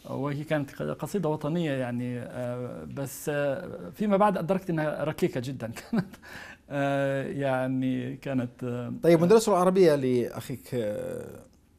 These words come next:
Speaker 2: إبراهيم، هل كان ملما بعلم
Speaker 1: آه،
Speaker 2: العروض؟
Speaker 1: طبعًا.
Speaker 2: يعني هناك
Speaker 1: طبعًا.
Speaker 2: من هم يدرسون العربية لكن غير ملم بعلم
Speaker 1: لا، لا،
Speaker 2: العروض.
Speaker 1: آه، آه، طبعًا كثيرًا.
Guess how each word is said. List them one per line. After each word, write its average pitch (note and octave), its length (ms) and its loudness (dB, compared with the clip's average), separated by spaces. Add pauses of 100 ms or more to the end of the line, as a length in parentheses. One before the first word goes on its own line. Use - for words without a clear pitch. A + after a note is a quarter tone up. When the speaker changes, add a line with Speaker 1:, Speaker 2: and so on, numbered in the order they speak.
(200)
Speaker 2:
إبراهيم، G#2+ 460 0
هل C#3+ 80 0
كان F#3 480 2 (200)
ملما D#3 320 4
بعلم D3 320 0
Speaker 1:
آه، - 20 0
Speaker 2:
العروض؟ D3+ 260 2
Speaker 1:
طبعًا. A#2 120 0
Speaker 2:
يعني A2+ 140 2
هناك F#3 180 6
Speaker 1:
طبعًا. F3 160 2
Speaker 2:
من E3 80 0
هم E3+ 160 2
يدرسون D3+ 400 0
العربية E3+ 300 0
لكن F#3 300 0
غير F3 320 2
ملم E3+ 380 4
بعلم G#2 300 -2
Speaker 1:
لا، F#3+ 100 4
لا، - 0 -
Speaker 2:
العروض. D#3 260 2
Speaker 1:
آه، D3+ 400 -2
آه، - 20 0
طبعًا C#3+ 300 -2
كثيرًا. D3 400 -2